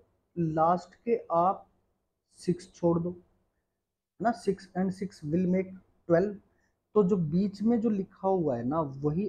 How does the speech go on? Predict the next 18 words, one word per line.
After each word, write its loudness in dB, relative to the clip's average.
आपका -8
average -20
है। -20
ये -2
average -4
किसका -6
है? 0
thirteen -2
numbers -8
का। -20
लेकिन 2
वो 2
बोल 0
रहा -2
है -2
कि 0
the -4
mean 4